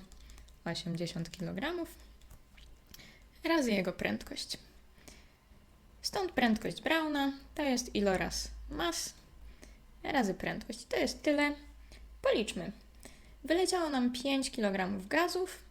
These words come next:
masa Brauna osiemdziesiąt kilogramów i prędkość dwadzieścia metrów na sekundę. To jest jeden dwadzieścia pięć metra na sekundę.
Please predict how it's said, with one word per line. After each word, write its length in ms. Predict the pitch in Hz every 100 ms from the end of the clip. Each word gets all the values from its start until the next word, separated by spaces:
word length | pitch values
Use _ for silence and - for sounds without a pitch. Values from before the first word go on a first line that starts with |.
| - - - - -
masa 320 | 240 240 220
Brauna 360 | 202 202 180 -
osiemdziesiąt 600 | - 190 185 311 302 285
kilogramów 580 | 277 254 254 262 262 262 - - -
i 120 | 349
prędkość 540 | - 226 226 220 214 208
dwadzieścia 720 | - - 180 185 185 - 180 - - - -
metrów 420 | 208 208 - 196
na 100 | 175
sekundę. 600 | - - 269 311 330 320 - - - -
To 120 | - 302
jest 360 | 262 247 -
jeden 300 | 214 208 196
dwadzieścia 480 | 185 175 175 - - -
pięć 500 | 247 254 254 - - - - - - - -
metra 320 | 190 180 202
na 120 | 196 196
sekundę. 480 | 202 - - 254